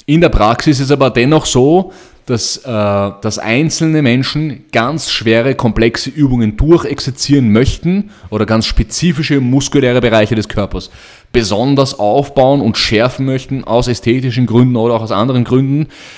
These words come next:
und dabei den Fokus von den sportlichen Grundfähigkeiten weglegen und auch von den ganz basalen motorischen Fähigkeiten,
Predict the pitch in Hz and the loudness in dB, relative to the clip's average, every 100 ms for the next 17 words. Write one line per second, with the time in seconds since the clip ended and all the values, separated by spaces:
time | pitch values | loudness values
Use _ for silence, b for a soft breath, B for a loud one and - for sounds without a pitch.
0 | B B B B _ _ _ - 165 190 | B B B B _ _ _ 2 4 6
1 | 160 147 147 - 143 151 151 135 - - | 4 4 2 4 2 4 0 -2 -8 -6
2 | - 135 156 147 - 117 117 127 135 127 | 0 0 0 -2 0 0 0 -2 -4 -4
3 | - 147 165 - 117 110 113 107 120 110 | 0 2 2 2 2 2 -2 -2 -2 0
4 | 117 - 110 85 73 73 101 110 - 120 | -2 -2 -2 -4 -6 -6 -2 -2 0 0
5 | 117 107 113 123 - 120 - 98 101 113 | 2 0 -2 -2 -4 -4 -2 -2 0 -2
6 | 113 110 104 107 104 107 - 117 - 104 | -2 0 0 0 -2 -6 -2 -2 -2 -8
7 | 76 80 69 | -10 -12 -16